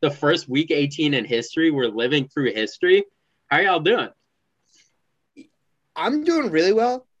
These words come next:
Speaker 2: Hot take just to start out the show, just for our viewers.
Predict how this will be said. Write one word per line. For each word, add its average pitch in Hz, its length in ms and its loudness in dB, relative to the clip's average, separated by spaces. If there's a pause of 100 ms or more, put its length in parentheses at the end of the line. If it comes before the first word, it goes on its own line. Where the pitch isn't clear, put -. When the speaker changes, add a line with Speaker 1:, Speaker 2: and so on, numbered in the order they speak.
Speaker 2:
Hot - 380 -10
take 202 340 0
just - 240 -12
to 156 40 -14
start 175 380 0
out 175 240 -2
the 139 60 -14
show, 151 600 -4
just 151 300 -10
for - 200 -6
our 139 120 0
viewers. 135 500 -4